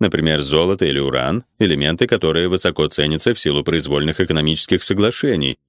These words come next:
эстетических оценок или в силу их особой полезности. Тот факт, что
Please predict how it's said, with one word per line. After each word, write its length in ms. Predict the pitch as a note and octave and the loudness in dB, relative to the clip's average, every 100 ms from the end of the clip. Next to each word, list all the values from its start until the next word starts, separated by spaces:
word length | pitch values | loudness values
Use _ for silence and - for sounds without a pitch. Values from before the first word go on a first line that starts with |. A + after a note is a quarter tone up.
| - | 0
эстетических 760 | D3+ C3+ A#2 F#2+ - - E2 | 0 0 0 -2 -2 -2 0
оценок 640 | D#2+ - - D2+ A#2+ - - | 0 0 0 0 -2 -4 -8
или 340 | - D3 C3+ C3 | -2 0 2 0
в 80 | |
силу 400 | - A2 G#2+ G2+ | 0 0 2 2
их 300 | G2+ A#2+ A#2 | 2 0 0
особой 420 | A2+ - F2 D2+ D#2 | 0 0 0 0 0
полезности. 800 | D2+ C2+ A#1+ A#1 - - - - _ _ _ | 0 -2 -4 -6 -6 -6 -10 -12 _ _ _
Тот 200 | - - | 0 0
факт, 260 | - D#3+ - | 0 0 0
что 300 | - B2+ | 0 0